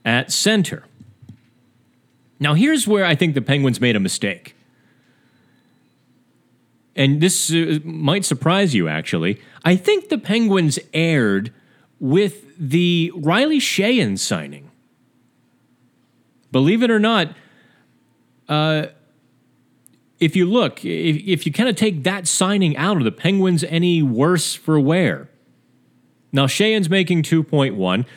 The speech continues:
The Penguins got Matt Cullen. They got Derek Grant.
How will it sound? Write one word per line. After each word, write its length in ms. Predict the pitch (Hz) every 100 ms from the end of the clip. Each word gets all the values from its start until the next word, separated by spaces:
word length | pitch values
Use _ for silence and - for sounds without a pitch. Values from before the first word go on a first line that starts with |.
| -
The 80 | -
Penguins 420 | 131 175 180 165
got 340 | 120 143 156 160
Matt 280 | 123 135 -
Cullen. 280 | 120 127
They 120 | 170 127
got 340 | 123 139 143
Derek 380 | 123 120 107 87
Grant. 520 | 92 87 95 139 -